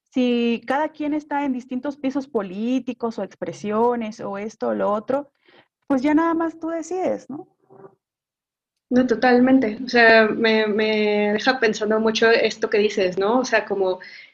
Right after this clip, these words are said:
Speaker 2: el feminismo, primero que nada, es relativo a cada persona. Tienes que agarrar tú las cajitas de, de herramientas y también,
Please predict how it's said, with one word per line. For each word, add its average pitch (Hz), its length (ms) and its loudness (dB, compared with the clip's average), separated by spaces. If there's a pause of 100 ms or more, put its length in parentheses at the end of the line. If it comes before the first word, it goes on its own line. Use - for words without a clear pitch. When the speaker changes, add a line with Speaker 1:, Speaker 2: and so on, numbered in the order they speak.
Speaker 2:
el 214 100 4
feminismo, 262 1040 6
primero 226 300 2
que 214 100 0
nada, 202 220 0
es 233 100 0
relativo 208 540 2
a 233 80 -6
cada 208 300 -2
persona. 202 600 -4 (840)
Tienes 214 240 4
que 226 80 0
agarrar 190 560 2
tú 233 100 0
las 226 220 2
cajitas 214 380 -4
de, 196 260 2
de 190 80 0
herramientas 196 500 0
y - 40 -6
también, 208 420 0